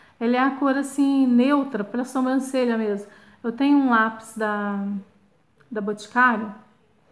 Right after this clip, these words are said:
e ele é essa cor, sabe? De sobrancelha. Então, deixa bem natural. Eu não usei ainda. Eu vou usar e depois falo pra vocês.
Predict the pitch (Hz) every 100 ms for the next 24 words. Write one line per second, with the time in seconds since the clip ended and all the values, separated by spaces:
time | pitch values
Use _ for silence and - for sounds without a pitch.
0 | _ _ _ _ - _ _ _ 233 233
1 | 240 262 302 320 226 214 208 240 233 226
2 | - _ _ _ _ _ _ _ _ _
3 | - 226 226 226 233 214 240 240 240 -
4 | 240 226 226 226 269 254 247 208 196 202
5 | 214 269 302 240 233 214 208 226 240 -
6 | - _ _ 233 214 226 262 226 220 226
7 | 233 226 233 226 214 214 226 240 - -
8 | -